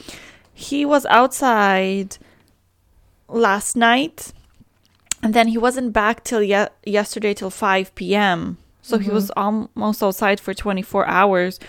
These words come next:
Speaker 1: which is very unlike him. And I was like, "Oh my God, what if something happened?" And then he came back and he's limping, like, one of his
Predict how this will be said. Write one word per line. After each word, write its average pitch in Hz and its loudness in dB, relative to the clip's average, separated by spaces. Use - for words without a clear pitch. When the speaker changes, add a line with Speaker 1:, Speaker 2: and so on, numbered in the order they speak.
Speaker 1:
which 208 -2
is 208 -4
very 190 4
unlike 196 4
him. 175 -2
And 214 -2
I 202 2
was 208 -4
like, 214 -4
"Oh 214 0
my 208 -2
God, 180 0
what 214 4
if 220 -2
something 208 0
happened?" 196 0
And 226 0
then 240 2
he 233 -2
came 233 -2
back 214 -2
and 220 -4
he's 214 -4
limping, 196 -2
like, 185 -6
one 196 -4
of 202 -6
his 220 -10